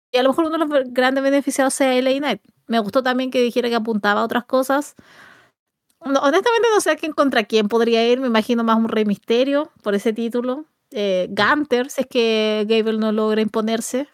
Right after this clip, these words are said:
como yo quiero, <laughs> eh, podría ir también, pero ni soñar con Roman Reigns ni con Seth Rollins. O sea, Roman Reigns claramente tiene otra,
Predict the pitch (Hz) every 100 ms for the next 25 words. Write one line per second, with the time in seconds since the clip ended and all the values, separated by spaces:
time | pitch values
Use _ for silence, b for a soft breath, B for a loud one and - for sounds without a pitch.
0 | _ 202 202 220 208 208 202 - - 214
1 | 240 247 B B B B B - 240 226
2 | 240 233 240 247 240 262 254 240 214 -
3 | 240 240 247 233 240 226 196 202 208 196
4 | 196 196 214 208 202 214 214 247 190 160
5 | 165 - 180 190 190 196 202 196 196 208
6 | 202 208 202 202 196 - 190 185 -